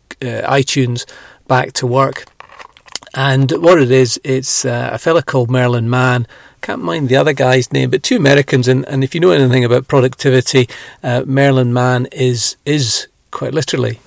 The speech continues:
your man. Uh, he is a, a big fan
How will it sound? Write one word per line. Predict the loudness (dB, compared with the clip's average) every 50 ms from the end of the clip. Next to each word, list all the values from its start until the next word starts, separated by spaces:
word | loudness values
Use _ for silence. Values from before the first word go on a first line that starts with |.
| _ -2
your | 0 2 2 2
man. | 2 2 2 2 0 -2 -4 -8 -12 -16 -20 -20 -20 -20 -20 _ -8 -6
Uh, | -4 -4 -4 -4 -6
he | -8 -12 -14 -12 -10 -8 -8 -6 -6 -6 -6 -8 _ _
is | -4 0 0 2 0 0 -2 -4 -8 -8 -10 -12 _ _ -10
a, | -8 -8
a | -6 -6 -4 -4
big | -4 -4 -4
fan | -6 -4 -2 0 0 0 0 -2